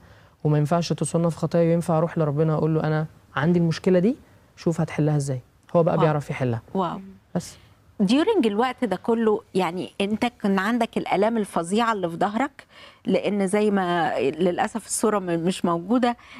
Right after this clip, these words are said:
Speaker 2: ال-، ال-، التيل بون بتاعتك كانت عاملة كده زي
Speaker 1: المفروض تبقى
Speaker 2: الشوكة.
Speaker 1: خمسة وأربعين درجة، كانت تسعين درجة، كانت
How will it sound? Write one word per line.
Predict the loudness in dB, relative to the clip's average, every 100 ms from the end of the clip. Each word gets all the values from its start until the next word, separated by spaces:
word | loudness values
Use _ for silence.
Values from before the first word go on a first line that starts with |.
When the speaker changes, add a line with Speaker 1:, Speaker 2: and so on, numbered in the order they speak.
| -4
Speaker 2:
ال-، | -2 -2 -2 -2
ال-، | -2 0 2 2 2 0 -2 -4 -4 -6
التيل | -2 -2 0
بون | 2 2 4 2
بتاعتك | 2 -2 -2 -4 -4
كانت | -2 -4 -2
عاملة | 0 0 0
كده | 0 2 4
زي |
Speaker 1:
المفروض | 4 4 2
تبقى | 4 2
Speaker 2:
الشوكة. | 4
Speaker 1:
خمسة | 2 4 2
وأربعين | 4 2 2 4
درجة، | 4 2 0 -2 -2
كانت | 0 0
تسعين | -2 -2 0 2
درجة، | 2 0
كانت | 0 0 -2